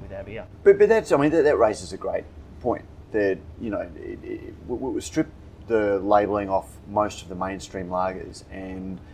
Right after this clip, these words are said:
Speaker 2: the average consumer might taste a slight difference between the beer, but they won't pick their favourite beer out of the, the, the, the lineup, and that's where marketing
Speaker 1: Right.
Speaker 2: does come in. And, uh, I, I sort of love hearing from, you know, my dad's generation. Like,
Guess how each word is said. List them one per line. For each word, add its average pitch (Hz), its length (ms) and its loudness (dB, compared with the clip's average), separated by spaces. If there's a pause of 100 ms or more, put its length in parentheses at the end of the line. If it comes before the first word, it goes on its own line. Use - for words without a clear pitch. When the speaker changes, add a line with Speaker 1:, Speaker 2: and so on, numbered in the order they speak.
(140)
Speaker 2:
the 110 160 -2
average 104 380 0
consumer 92 560 -8
might 101 260 -2
taste 95 300 -6
a 95 40 -16
slight - 440 -4
difference 98 260 -16
between 98 480 -10
the 92 60 -10
beer, 104 200 -4
but 92 120 -6
they 98 100 -4
won't 101 260 -4
pick 98 200 -10
their 95 100 -8
favourite 92 440 -4
beer 95 280 -4 (600)
out 101 160 0
of - 100 -10
the, 95 260 -6
the, 95 200 -2
the, 90 160 -10
the 90 120 -6
lineup, 104 380 -2
and 95 80 -8
that's 107 180 -8
where 98 100 -2
marketing 90 600 -8 (360)
Speaker 1:
Right. - 80 -4
Speaker 2:
does 98 180 2
come 95 200 -4
in. 104 300 -6
And, 98 280 -4
uh, 95 200 4 (360)
I, 110 60 2 (120)
I 113 100 8 (400)
sort 104 140 -14
of 95 80 -16
love 107 260 6
hearing 98 320 -4
from, 92 380 -8 (480)
you 104 80 -10
know, 98 120 -12 (360)
my 101 140 0
dad's 101 340 -6
generation. 98 480 -4
Like, 92 100 -6